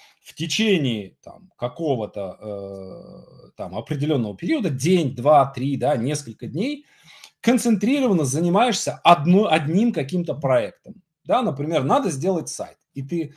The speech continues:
садишься, и ты полностью занимаешься только сайтом. То есть ты не встаешь, пока у тебя нет сайта. Да, или, например, нужно написать программу курса, да, э, если инфобизнесом занимаешься. Опять же, садишься и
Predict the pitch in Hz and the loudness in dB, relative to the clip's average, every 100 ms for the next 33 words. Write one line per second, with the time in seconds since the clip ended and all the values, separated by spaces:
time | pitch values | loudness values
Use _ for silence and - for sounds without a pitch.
0 | _ - - 143 180 311 - 123 - 156 | _ -14 -2 0 2 -2 -2 -8 -8 -8
1 | 151 139 _ _ _ _ _ - 208 - | -8 -8 _ _ _ _ _ -2 0 0
2 | - _ _ 202 269 262 196 143 131 113 | -10 _ _ 2 4 4 2 -2 -8 -6
3 | 156 190 202 247 190 139 139 220 202 151 | 0 2 4 2 -2 -8 0 0 2 -4
4 | - 117 160 - _ 117 113 156 151 147 | -6 -6 -8 -18 _ -16 -12 -8 -8 -8
5 | - 175 285 285 143 131 208 156 135 147 | -6 -4 -2 -4 -8 -2 -2 -2 -4 -6
6 | 139 135 - 87 - - _ - - _ | -6 -8 -12 -14 -16 -20 _ -20 -20 _
7 | _ _ 123 190 226 196 240 180 147 143 | _ _ 2 4 4 2 0 0 -2 -4
8 | 156 233 180 160 220 165 127 120 - 185 | -2 -2 -2 -2 -2 -4 -4 -6 -4 -6
9 | 185 123 123 143 135 - 98 - - 87 | -4 -8 -4 -2 -4 -8 -16 -20 -20 -14
10 | 113 139 135 110 110 101 98 104 - 95 | -8 -6 -6 -10 -10 -10 -12 -14 -14 -20
11 | - 131 113 92 - 95 98 107 101 - | -8 -6 -4 -8 -10 -16 -10 -10 -10 -12
12 | - 123 135 104 - - - 139 285 320 | -8 -6 -4 -6 -12 -14 -4 -2 0 0
13 | - - - 175 | -2 -8 -4 -4